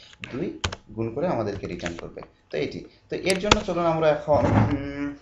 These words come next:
যেহেতু এক্স এর একটি ভ্যালু তো আমাদেরকে দিতে হবে। তো তার আগে আমরা, আহ, এরকম লিখতে পারি যে, উম, ভেরিয়েবল রেজাল্ট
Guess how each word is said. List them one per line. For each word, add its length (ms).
যেহেতু 280
এক্স 200
এর 80
একটি 180
ভ্যালু 380
তো 60
আমাদেরকে 340
দিতে 300
হবে। 200
তো 120
তার 200
আগে 220
আমরা, 380
আহ, 440
এরকম 260
লিখতে 240
পারি 200
যে, 220
উম, 260
ভেরিয়েবল 800
রেজাল্ট 600